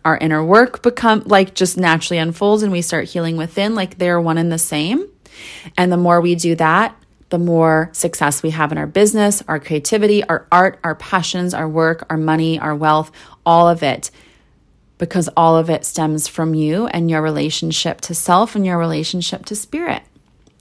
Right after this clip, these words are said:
So of course it's a natural extension and an actual evolution. Here is your reminder. Here is your reminder. And the bigger you get, the more opinions and judgments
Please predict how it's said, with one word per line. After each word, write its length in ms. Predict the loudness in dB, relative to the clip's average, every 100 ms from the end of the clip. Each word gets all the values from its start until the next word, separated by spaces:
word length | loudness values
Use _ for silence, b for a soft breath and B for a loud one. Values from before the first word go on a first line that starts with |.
| -20
So 200 | -10 -6
of 160 | -6 -6
course 440 | -8 2 4 4
it's 140 | 0 -4
a 60 |
natural 420 | -2 -2 -2 -4 -8
extension 480 | -6 -4 -4 -4
and 80 | -4
an 80 | -4
actual 400 | -6 -8 -10 -8
evolution. 640 | -8 -8 -10 -10 -10 -10
Here 300 | -10 -2 2
is 120 | 4 2
your 140 | 0
reminder. 640 | 2 2 0 -2 -6 -8 -12 _ _ -14
Here 180 | -4 0
is 180 | 2 4
your 120 | 4
reminder. 760 | 4 4 4 2 0 0 -2 -12 B B B B B B B B B
And 440 | 4 6 6 4 2
the 300 | 4 6 6
bigger 360 | 6 6 6
you 240 | 4 4 4
get, 340 | 4 2 0
the 220 | -2 0
more 640 | 2 2 4 4 4 2 -2 _ _ -4
opinions 500 | -4 -2 -2 0 0
and 160 | 0
judgments 600 | 2 0 0 -2 -2 -4